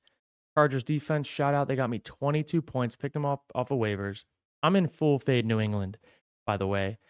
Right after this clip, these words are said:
And then I also picked Jason Sanders off of waivers as well while I had Tucker on bye week. And between those two players, they got me thirty-two points in fantasy. So again, I'm gonna reiterate, we're at a point in time in fantasy where every point matters.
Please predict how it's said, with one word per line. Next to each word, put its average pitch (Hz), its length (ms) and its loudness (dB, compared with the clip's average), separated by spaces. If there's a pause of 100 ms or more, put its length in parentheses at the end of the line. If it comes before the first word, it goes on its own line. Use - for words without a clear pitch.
(280)
And 123 160 0
then 127 80 4
I 127 100 4
also 143 260 0
picked 139 340 -4
Jason 127 320 -2
Sanders 123 560 0
off 120 160 -4
of 117 80 -4
waivers 117 400 0
as 107 120 -6
well 120 340 2
while 110 120 0
I 104 120 -4
had 98 480 -6
Tucker 147 560 -4
on 104 340 -6
bye 107 240 -2
week. 185 360 -4 (580)
And 131 100 -2
between 165 380 -2
those 147 260 0
two 165 160 -2
players, 135 380 0
they 131 100 0
got 135 140 2
me 131 100 -4 (140)
thirty-two 131 480 -2
points 123 320 -6
in 113 60 -10
fantasy. 123 500 -2
So 135 180 -2
again, 117 240 0
I'm - 920 -18
gonna 160 160 6
reiterate, 127 540 2 (840)
we're 151 140 6
at 185 60 6
a 180 40 4
point 151 300 -2
in 135 60 -4
time 131 240 0
in 123 100 0
fantasy 123 400 -4
where 113 180 0
every 117 220 -2
point 143 240 -4
matters. 110 420 -4